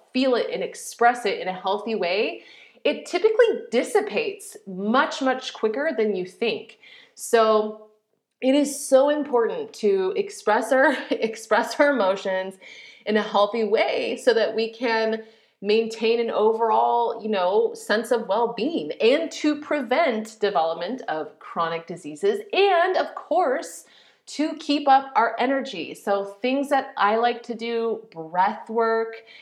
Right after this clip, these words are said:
you know, crying in the shower,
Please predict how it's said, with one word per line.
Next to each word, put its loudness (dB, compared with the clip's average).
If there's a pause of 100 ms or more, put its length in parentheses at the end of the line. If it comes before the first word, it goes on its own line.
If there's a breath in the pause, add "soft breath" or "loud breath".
you -4
know, -2
crying 0
in 2
the 0
shower, 0